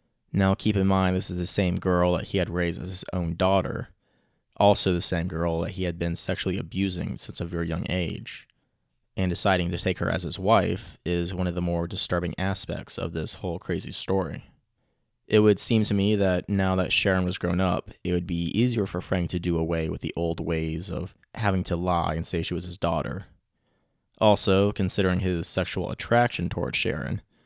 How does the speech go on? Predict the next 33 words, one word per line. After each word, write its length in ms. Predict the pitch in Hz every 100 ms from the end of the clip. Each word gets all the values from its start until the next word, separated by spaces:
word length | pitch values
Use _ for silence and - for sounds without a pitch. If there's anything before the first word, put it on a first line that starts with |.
| _ _ -
it 60 |
would 140 | 101 98
probably 260 | 117 113
raise 300 | 104 98 92
less 160 | 95 92
suspicion 760 | - - - 170 - 95 95
telling 280 | 95 92 92
people 240 | 95 92 92
they 100 | 87
were 120 | 85
married, 600 | 90 104 92 - - - _ _ _ _
which 160 | - 92
would 100 | 92
cause 380 | - 92 87 -
less 200 | 87 -
trouble 280 | - 92 78
for 160 | -
Frank, 500 | - - 101 87 87 - -
which 220 | 95 87
was 140 | 85 87
what 140 | 85
he 120 | -
was 140 | 107 92
all 140 | 82
about. 420 | 82 92 - - - - _ _ _ _ -
One 300 | 104 110 107
day 280 | 104 101 92
after 280 | 92 - 95
this 260 | 90 -
quick 380 | - - 90 -
and 120 | 90
impromptu 520 | 87 85 87 87 87 82
wedding, 440 | 85 85 90 101